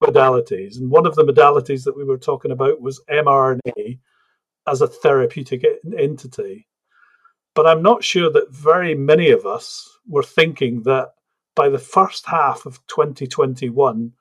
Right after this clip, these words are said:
hundreds of millions of us would actually have taken them. And,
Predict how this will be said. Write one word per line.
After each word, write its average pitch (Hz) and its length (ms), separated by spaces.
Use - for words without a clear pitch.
hundreds 165 760
of 131 120
millions 143 580
of 113 100
us 104 320
would 147 140
actually 160 340
have 127 180
taken 160 440
them. 98 280
And, 170 180